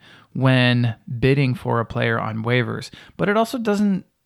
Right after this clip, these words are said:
hamstring you in the way that the rolling waivers does,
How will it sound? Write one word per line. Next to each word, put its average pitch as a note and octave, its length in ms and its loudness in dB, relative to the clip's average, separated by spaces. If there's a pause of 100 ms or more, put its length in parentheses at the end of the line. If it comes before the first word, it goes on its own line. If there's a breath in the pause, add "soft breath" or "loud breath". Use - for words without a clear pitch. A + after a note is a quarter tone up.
hamstring D3 720 0
you B2 180 0
in B2 160 -2
the A#2+ 100 0
way A#2 380 0
that A2+ 500 2 (360 soft breath)
the B2 160 0
rolling C#3 460 4
waivers A#2 440 -2
does, A2+ 480 -4